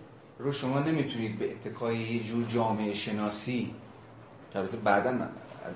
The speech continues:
سر و کله‌اش در مقام یک دیسیپلین پیدا شد، ولی صورتبندی‌هاش وجود داشت، معاف کنید از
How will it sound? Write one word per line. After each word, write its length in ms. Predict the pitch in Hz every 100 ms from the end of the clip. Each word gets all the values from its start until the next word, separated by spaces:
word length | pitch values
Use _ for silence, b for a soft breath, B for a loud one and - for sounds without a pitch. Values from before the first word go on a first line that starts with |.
| - - - - - -
سر 180 | - 107
و 40 |
کله‌اش 340 | 101 98 95 90
در 180 | 104 101
مقام 240 | 92 92
یک 140 | 98
دیسیپلین 500 | 95 98 107 101 101
پیدا 320 | 98 95 92 87
شد، 200 | 92 82 - B B 101
ولی 260 | 113 139 151
صورتبندی‌هاش 840 | 143 123 107 104 117 110 117 117
وجود 280 | 104 101 101
داشت، 280 | 95 - -
معاف 540 | 123 131 139 123 -
کنید 400 | - 107 98 90
از 400 | - 95 85 -